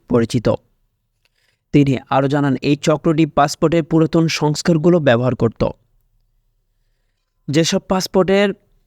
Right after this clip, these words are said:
পলিকার্বনেট ব্যবহার করা হয়নি, সেগুলো পরিবর্তন করা হয়েছে।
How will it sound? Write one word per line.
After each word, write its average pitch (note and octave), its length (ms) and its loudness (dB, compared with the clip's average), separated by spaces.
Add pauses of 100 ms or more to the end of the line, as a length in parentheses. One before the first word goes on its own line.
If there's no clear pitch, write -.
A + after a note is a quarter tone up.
(240)
পলিকার্বনেট F3 760 2
ব্যবহার C3 360 -2
করা B2+ 200 0
হয়নি, C3 320 -2
সেগুলো D3+ 420 -2
পরিবর্তন D#3 580 0
করা A2+ 240 -4
হয়েছে। A2+ 420 -2